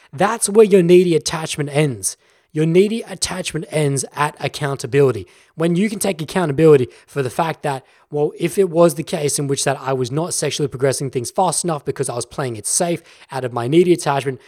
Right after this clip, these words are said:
and wanting to keep this girl in my life and not wanting to potentially fuck things up, I realized that was a mistake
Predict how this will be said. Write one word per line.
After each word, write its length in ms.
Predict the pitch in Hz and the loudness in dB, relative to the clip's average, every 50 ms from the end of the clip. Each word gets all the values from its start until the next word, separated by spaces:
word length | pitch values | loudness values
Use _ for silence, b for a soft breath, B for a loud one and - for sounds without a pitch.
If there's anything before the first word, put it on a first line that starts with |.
| b b b | b b b
and 120 | - 120 | -6 -2
wanting 200 | 123 160 160 160 | 2 2 2 0
to 80 | 139 - | -2 -6
keep 160 | - 160 143 | -8 -8 -8
this 140 | 135 135 - | -6 -6 -4
girl 180 | - 147 127 127 | 0 0 0 2
in 80 | 123 | 2
my 80 | 127 123 | 0 0
life 220 | 123 120 123 - | 0 -2 -2 -4
and 120 | 120 123 131 | -6 -8 -8
not 160 | 156 151 135 | -8 -8 -6
wanting 200 | 139 139 135 127 | -6 -6 -4 -6
to 80 | 131 | -6
potentially 340 | 123 - 139 131 - - 117 | -8 -6 -8 -8 -8 -8 -8
fuck 200 | - 135 120 - | -8 -8 -8 -6
things 220 | - 135 120 113 117 | -6 -6 -4 -4 -6
up, 160 | 104 98 b b b b b b b b b _ _ _ _ _ _ _ _ _ _ _ _ _ _ _ _ _ _ _ _ - - | -6 -8 b b b b b b b b b _ _ _ _ _ _ _ _ _ _ _ _ _ _ _ _ _ _ _ _ -6 -4
I 40 | 190 | -2
realized 440 | 165 180 208 214 208 190 190 - | 0 4 4 4 4 4 -2 -6
that 100 | - - | -6 -6
was 100 | 147 147 | -6 -6
a 60 | 143 147 | -4 -4
mistake 560 | 127 - - - 135 104 - - - - | -2 -2 -2 -4 -6 -12 -14 -18 -20 -20